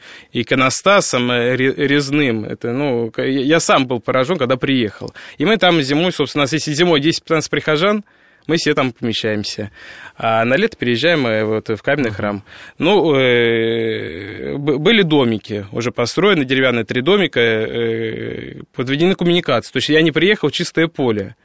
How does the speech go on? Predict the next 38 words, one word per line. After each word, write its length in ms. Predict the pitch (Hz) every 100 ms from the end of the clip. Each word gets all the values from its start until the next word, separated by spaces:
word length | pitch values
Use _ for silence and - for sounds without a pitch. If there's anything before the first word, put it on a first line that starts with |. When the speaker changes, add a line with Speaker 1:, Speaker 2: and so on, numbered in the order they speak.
| _ - -
Speaker 1:
Потому 160 | - 135
что 140 | 147
если 160 | 135 143
владыка 280 | 151 143
Гурий, 220 | 147 156 156
ка-, 300 | 127 120 117
когда 520 | 123 123 123 113 110 -
приехал 540 | 131 135 226 - 123
тогда 400 | 120 113 110 101
священником, 680 | - 117 - 127 117 107 107 - - -
приехали 340 | - 135 170 131
пр-, 300 | 123 120 117
практически 420 | 123 117 175 -
в 20 |
чистое 260 | 156 - 139
поле. 180 | - 117
Начинали 280 | 110 156 170
с 100 | 156
вагончиков, 640 | 156 160 127 - - 107
жили 240 | 113 185 147
в 40 |
вагончиках. 480 | 135 123 110 - 123
Он 100 | 120
сам 180 | 180 160
жил 140 | 139
в 20 |
вагончиках. 380 | 127 120 110 -
Я 100 | 147
приехал 320 | 147 143 123
всё-таки 260 | 117 143 131
уже 220 | 123 135
в, 320 | 127 123 117
в 440 | 113 120 120 113 113
нормальные, 600 | 117 123 156 147 120 110 - - -
такие 240 | 117 143
почти 400 | 135 131 - 226
городские 460 | 156 147 139 - 165
условия. 540 | - 131 110 101 98